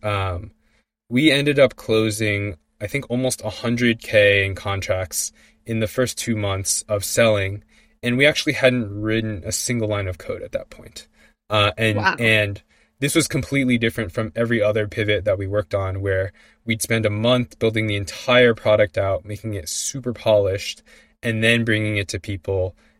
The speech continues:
Speaker 1: and, uh, just ha-, facing wave after wave of rejection because they didn't want it.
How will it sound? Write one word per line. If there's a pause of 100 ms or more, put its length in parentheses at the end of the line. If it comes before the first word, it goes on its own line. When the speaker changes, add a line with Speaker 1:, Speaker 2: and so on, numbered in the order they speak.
(120)
Speaker 1:
and,
uh, (120)
just
ha-,
facing (340)
wave
after
wave
of
rejection
because
they
didn't
want
it.